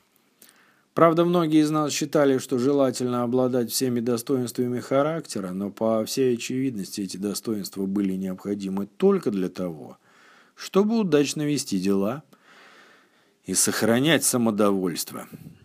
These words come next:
Имея такие качества, как честность и мораль, мы скорее сможем добиться того, чего мы захотим.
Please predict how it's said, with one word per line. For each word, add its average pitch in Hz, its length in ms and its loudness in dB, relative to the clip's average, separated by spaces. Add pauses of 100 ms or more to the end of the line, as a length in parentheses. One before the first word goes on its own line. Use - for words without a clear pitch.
(140)
Имея 147 400 4
такие 123 340 2
качества, 117 400 0
как - 220 -2
честность - 520 0
и 127 40 2
мораль, 120 420 2
мы 104 140 -2
скорее 117 380 4
сможем 123 480 -2
добиться 95 440 -2
того, 87 300 -10
чего 78 220 -10
мы 76 120 -12
захотим. 73 520 -16